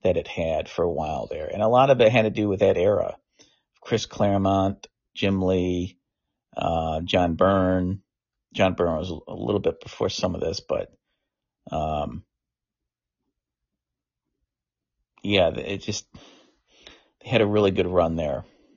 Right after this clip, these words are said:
in the mid to late eighties, uh, even into the nineties a bit, for sure. But, uh, well, that's enough about the covers. I guess I wanted to talk about why we need Wolverine right now,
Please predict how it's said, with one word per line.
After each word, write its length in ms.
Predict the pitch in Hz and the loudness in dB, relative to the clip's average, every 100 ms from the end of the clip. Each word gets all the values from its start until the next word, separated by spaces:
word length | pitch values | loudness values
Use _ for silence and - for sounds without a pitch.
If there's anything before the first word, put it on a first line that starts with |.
| - _ | -20 _
in 120 | - 95 | -8 -4
the 60 | |
mid 260 | 95 95 92 _ - | -2 -2 -4 _ -8
to 140 | - | -4
late 240 | 92 90 80 | 0 -2 -2
eighties, 540 | 82 76 73 - - _ _ _ _ _ _ _ _ _ _ _ - - | -6 -8 -10 -12 -16 _ _ _ _ _ _ _ _ _ _ _ -20 -12
uh, 200 | - - | -10 -8
even 240 | - 135 139 | -2 0 2
into 160 | 135 117 | 4 4
the 60 | |
nineties 380 | 104 101 98 98 | 2 0 -2 -6
a 60 | 101 | -6
bit, 240 | - - - _ _ _ _ _ _ _ _ _ | -6 -8 -12 _ _ _ _ _ _ _ _ _
for 80 | - | -16
sure. 360 | - 52 - - _ _ _ _ _ _ _ _ _ _ _ _ _ _ _ _ | -8 -6 -6 -14 _ _ _ _ _ _ _ _ _ _ _ _ _ _ _ _
But, 320 | 80 78 - | -8 -8 -6
uh, 220 | 82 85 87 | -2 0 2
well, 140 | 95 | 2
that's 180 | 98 - | 2 2
enough 180 | 110 101 | -2 -2
about 240 | - 90 | -2 -2
the 80 | - | -4
covers. 640 | - - 123 117 87 90 - | -12 -2 2 2 0 -2 -2
I 80 | |
guess 240 | 98 104 120 | 0 0 2
I 40 | |
wanted 260 | 113 104 92 | 2 0 0
to 60 | |
talk 280 | - 104 107 | -2 -2 -2
about 300 | 92 90 - - _ _ _ _ _ _ _ _ _ - - _ | -2 0 -2 -6 _ _ _ _ _ _ _ _ _ -20 -20 _
why 460 | - 110 139 143 135 | 0 6 8 8 6
we 220 | 120 117 | 2 2
need 560 | 110 117 120 120 117 104 - - - - _ _ | 4 4 6 4 2 -4 -10 -16 -20 -20 _ _
Wolverine 540 | 95 104 104 104 104 95 | -4 -2 -2 0 0 2
right 240 | 87 87 | 2 0
now, 440 | 82 85 82 82 | 0 2 2 0